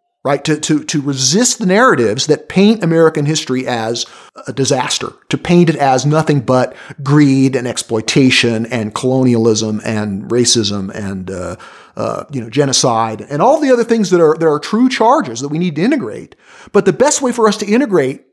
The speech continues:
those true corrections, those, those, um, rightful critiques of Americans, America's history, involves holding at the same time, using this dialectical seeing or vision logic, holding at the same time, um,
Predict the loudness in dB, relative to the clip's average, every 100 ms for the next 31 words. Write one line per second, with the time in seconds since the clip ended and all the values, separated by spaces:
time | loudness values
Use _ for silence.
0 | _ 0 4 4 2 -6 -2 2 2 2
1 | -2 -10 _ -6 0 0 0 -2 -6 -10
2 | -10 -2 2 2 2 -6 -18 -6 2 2
3 | 2 -2 -2 -2 -6 -10 _ -20 _ _
4 | _ _ _ _ -20 -2 0 2 -2 -6
5 | -4 0 0 0 -4 -4 _ 0 2 2
6 | 2 0 -2 -8 -4 -2 -2 -2 -4 -4
7 | -6 -8 -12 -14 _ _ 0 2 4 2
8 | 2 2 2 2 0 2 2 2 2 2
9 | 2 0 -2 0 0 -2 0 2 4 2
10 | 0 -4 -4 -4 -6 _ _ -8 -4 -4
11 | -6 -8 -12 -6 -6 -4 0 2 2 0
12 | -8 -14 -18 0 4 6 4 2 2 4
13 | 2 2 2 2 0 -6 -8 _ _ _
14 | _ _ _ 0 0 -2 -8